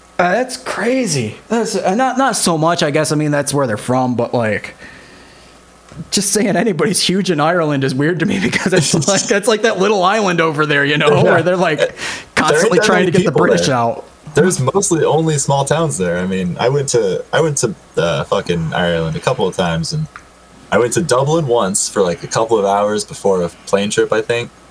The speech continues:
Speaker 1: Uh-huh.
Speaker 2: And it was a bustling big city, but the rest of the places we drove around were, like, central, and, uh, like, I got a, uh,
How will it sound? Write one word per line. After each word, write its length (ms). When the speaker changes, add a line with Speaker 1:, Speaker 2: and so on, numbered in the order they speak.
Speaker 1:
Uh-huh. 200
Speaker 2:
And 100
it 60
was 120
a 100
bustling 400
big 180
city, 360
but 240
the 120
rest 240
of 80
the 40
places 460
we 120
drove 240
around 340
were, 80
like, 220
central, 580
and, 240
uh, 280
like, 280
I 140
got 180
a, 220
uh, 360